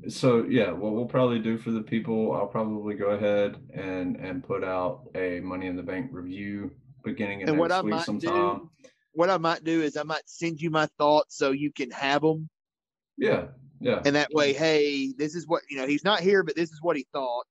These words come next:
Speaker 1: Yeah, w-, we could do that. Or, you know, when you come back on the next episode, you can give us your thought. Either way works for me.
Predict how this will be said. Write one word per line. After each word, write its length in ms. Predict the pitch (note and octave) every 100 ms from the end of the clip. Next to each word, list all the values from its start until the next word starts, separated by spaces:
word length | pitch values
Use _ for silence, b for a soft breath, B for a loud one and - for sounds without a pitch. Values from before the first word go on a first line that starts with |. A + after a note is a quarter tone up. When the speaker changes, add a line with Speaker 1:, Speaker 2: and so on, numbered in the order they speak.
| _ -
Speaker 1:
Yeah, 160 | F#3+ A2+
w-, 280 | F#2+ G#2 -
we 200 | C3+ A#2+
could 140 | C3+ A#2+
do 140 | C3+
that. 320 | A#2 A#2 C#3
Or, 420 | B2 B2 C#3 D3+ C3+
you 100 | A2+
know, 220 | B2 A#2+
when 160 | C3+ A#2+
you 100 | A#2+
come 160 | C3+ B2
back 280 | B2+ C3+ C3+
on 100 | B2
the 100 | B2+
next 300 | C#3 C#3 -
episode, 480 | G#2 F2+ - F#2 F2+
you 40 |
can 160 | F#2 F2+
give 140 | F#2
us 100 | F#2
your 80 | -
thought. 260 | - F2+ F#2+
Either 220 | C3 C3
way 220 | A#2+ A#2+
works 280 | A#2 A#2+ A2+
for 200 | - G#2
me. 320 | G2+ A2+ B2